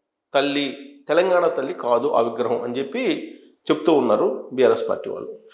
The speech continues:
ఇది గత డిసెంబర్ తొమ్మిదో తారీఖు నుంచి పెద్ద రాద్ధాంతం జరుగుతుంది తెలంగాణ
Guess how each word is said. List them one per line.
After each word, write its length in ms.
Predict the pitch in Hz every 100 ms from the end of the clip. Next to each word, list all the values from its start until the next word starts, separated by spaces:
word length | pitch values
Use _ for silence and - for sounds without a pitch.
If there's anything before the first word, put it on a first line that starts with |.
| - - 233
ఇది 120 | 269 -
గత 120 | 208 190 147 - - - - _ _ _ _ _ _ _ _ _ _ _ 151
డిసెంబర్ 360 | 208 220 220 160 - -
తొమ్మిదో 240 | 165 185 170
తారీఖు 260 | 147 143 131
నుంచి 240 | 127 - 277 - - _ _ _ _ _ _ _
పెద్ద 160 | 170 175 165
రాద్ధాంతం 440 | 160 180 185 180 156
జరుగుతుంది 360 | 127 107 113 104 -
తెలంగాణ 360 | 143 156 147